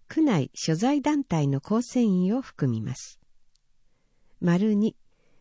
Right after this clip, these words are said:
十六歳以上の方が二名以上である。丸三、代表者連絡責任者が十六歳以上である。丸四、快速、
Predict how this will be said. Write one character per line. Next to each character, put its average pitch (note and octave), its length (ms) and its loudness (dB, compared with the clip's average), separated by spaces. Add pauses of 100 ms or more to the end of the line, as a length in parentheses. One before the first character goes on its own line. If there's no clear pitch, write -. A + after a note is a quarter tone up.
(100)
十 G3+ 240 4
六 D4+ 180 -2
歳 D4 300 2
以 C#4+ 60 0
上 G#3+ 200 2
の G3 140 2
方 G#3 320 -2
が D3 200 -2 (140)
二 D3+ 200 4
名 D4 240 4
以 C#4 220 0
上 F3 260 2
で G3+ 140 0
あ B2+ 100 0
る。 - 140 -10 (1120)
丸 D#3+ 240 2
三、 D#3+ 380 -2 (500)
代 A#3 220 2 (100)
表 C#4+ 160 2
者 - 380 -2
連 G#3+ 240 4
絡 C4+ 180 -2
責 B3 320 -2
任 A#3 220 4
者 C#3+ 180 -2
が C3 160 0 (300)
十 A3 240 6
六 C#4 200 0
歳 A#3 300 0
以 C#4+ 180 0
上 A#3 280 0
で A#3+ 100 0
あ C3 160 0
る。 - 100 -12 (1200)
丸 F3 320 2
四、 G#3 280 0 (600)
快 A3 280 0
速、 - 440 -4